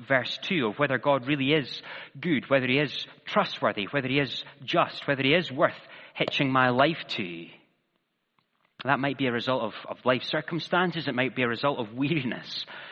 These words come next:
in the Christian life. If that is you, then know that he hasn't drifted from you. He hasn't changed, and he hasn't changed his mind.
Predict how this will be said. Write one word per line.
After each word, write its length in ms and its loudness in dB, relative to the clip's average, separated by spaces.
in 80 -6
the 80 -2
Christian 460 -2
life. 300 2
If 140 -14
that 180 4
is 240 -2
you, 380 -8
then 200 0
know 200 -2
that 140 -4
he 160 -2
hasn't 380 0
drifted 340 -4
from 200 -6
you. 380 -4
He 80 -6
hasn't 400 -2
changed, 720 -4
and 80 -4
he 80 0
hasn't 300 -2
changed 320 -2
his 120 -6
mind. 440 -2